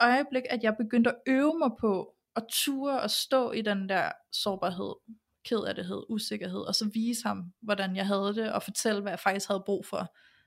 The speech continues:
så begyndte der altså stille og roligt at ske forandring, som så blev mere og mere kraftfuld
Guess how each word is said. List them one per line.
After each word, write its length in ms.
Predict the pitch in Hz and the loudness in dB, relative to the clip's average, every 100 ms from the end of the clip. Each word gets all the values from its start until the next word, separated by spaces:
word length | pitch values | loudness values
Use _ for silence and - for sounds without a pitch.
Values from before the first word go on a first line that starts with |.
| _ | _
så 140 | - 269 | -8 -4
begyndte 320 | 254 226 220 | 0 2 4
der 60 | 196 | 2
altså 180 | 202 | 0
stille 280 | 202 226 220 | -4 0 2
og 100 | 202 | 0
roligt 160 | 185 185 | -2 -4
at 60 | |
ske 160 | 185 180 | -4 -6
forandring, 640 | - 185 180 - 196 185 | -4 -4 -4 -4 -6 -4
som 200 | - 202 | -4 -4
så 140 | 185 196 | -2 -4
blev 220 | 196 185 | -2 -2
mere 200 | 190 214 | 0 2
og 60 | 220 | 2
mere 160 | 190 | 0
kraftfuld 520 | - 185 - - - | -2 -2 -2 -6 -10